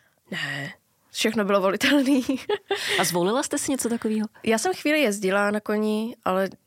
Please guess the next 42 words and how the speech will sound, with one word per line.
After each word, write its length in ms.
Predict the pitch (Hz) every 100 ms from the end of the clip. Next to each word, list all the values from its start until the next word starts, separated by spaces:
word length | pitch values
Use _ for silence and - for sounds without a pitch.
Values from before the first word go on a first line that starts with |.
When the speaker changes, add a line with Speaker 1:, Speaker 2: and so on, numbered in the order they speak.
| -
Speaker 1:
na 100 | 185
koních, 380 | 202 196 196 -
ale 160 | 185
pak 420 | 180 165 - - - -
nějak 200 | 180 160 - - -
mě 80 | 196
to 120 | 214
přešlo. 340 | - 165 185
Já 80 | 180
jsem 140 | 214 226
byla 120 | 233
spíš 340 | - 226 -
na 240 | 208 202 190
jako 200 | 196 214
ruční 320 | 185 - 220
práce, 520 | 160 156 - 185 185
na 100 | 185
keramiku, 640 | - 160 180 185 185 190 190
sklo, 500 | - 160 156 190 196 - _
vlnu 440 | 170 170 190 190 202 - - - _
a 60 | 180 180 -
velmi 440 | - 175 208 190
rychle 240 | 180 - 185
jsem 280 | 190 185 190
se 140 | 190
do 100 | 175
toho 240 | 196 180
jako 180 | 170 190
hodně 180 | 190 190
ponořila 540 | 175 170 185 170 170
a 140 | - 165
věnu-, 260 | 170 165 -
věnuju 220 | 170 175
se 140 | -
tomu 180 | 190 190
doteď. 260 | 156 - - _ -
Speaker 2:
Hmm. 180 | 156 - - - - -
Eh, 100 | 160
přece 280 | 147 170 -
jenom 140 | 190 190
teda 180 | 185 180
jste 180 | - 185